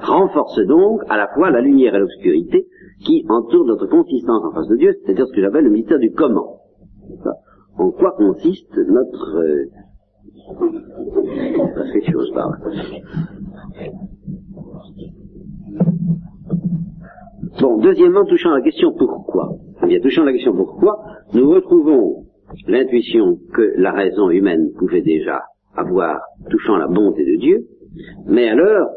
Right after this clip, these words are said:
beaucoup plus intense, c'est une question d'intensité, si vous voulez. Mais alors, cette question d'intensité est très importante, parce que autre chose est d'avoir un sens assez vague de la bonté de Dieu,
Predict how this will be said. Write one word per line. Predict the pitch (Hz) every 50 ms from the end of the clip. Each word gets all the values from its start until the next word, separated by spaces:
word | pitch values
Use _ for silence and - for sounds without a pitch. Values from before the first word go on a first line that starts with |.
| - - - _ _ - - - _ _ _ _ _ -
beaucoup | - 90 170 175 123 175 190 185 - - 110
plus | 90 110 139 139 101
intense, | 92 80 80 - 104 110 127 147 156 160 156 131 - - - _ _ _ _ - -
c'est | 110 95 -
une | 107 -
question | 95 - - 127
d'intensité, | 110 90 78 85 82 - 98 87 - 85 - - -
si | -
vous | - 58
voulez. | 58 60 - - _ _ _ _ _ -
Mais | - -
alors, | - 92 101
cette | 113 117 -
question | - - - 90 78
d'intensité | 73 73 71 71 - 82 82 107 147 143
est | -
très | - 147 160 135
importante, | 131 110 80 82 - - - 135 123 - - - - _ - _ _ _ _ - - - - _ _ _ -
parce | 82 80 - - -
que | - 113 107 95 87 82 76 - - _ _ _ -
autre | 110 127 127 117 110 107
chose | - 135 139 110 104
est | 98
d'avoir | 98 98 107 98 92
un | 92 90
sens | 80 104 95 82
assez | 85 78 - - 85 78
vague | 73 92 104 98 82 69
de | 80
la | 76 73
bonté | 73 80 85 - 78
de | 67 65 67
Dieu, | 65 110 143 156